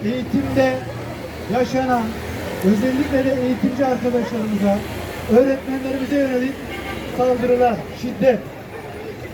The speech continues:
Bugün burada dört sendika bir araya gelerek yapılan bu şiddeti protesto etmek ve yetkilileri göreve davet etmek için toplandık.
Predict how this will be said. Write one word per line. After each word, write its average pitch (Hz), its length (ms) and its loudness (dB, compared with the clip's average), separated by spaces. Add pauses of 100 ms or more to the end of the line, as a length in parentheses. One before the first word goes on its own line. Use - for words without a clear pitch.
(240)
Bugün 277 280 2
burada 277 320 4 (340)
dört 285 260 4
sendika 262 480 -4 (100)
bir 285 60 -2
araya 254 300 -2
gelerek 240 420 0 (1300)
yapılan 277 440 4 (300)
bu 302 140 0
şiddeti 269 680 -2 (640)
protesto 277 440 0
etmek 269 400 2 (720)
ve 277 180 4 (640)
yetkilileri 269 800 2 (480)
göreve 277 500 4
davet 262 360 0
etmek 254 280 -2 (120)
için 233 140 -2 (100)
toplandık. 185 460 -2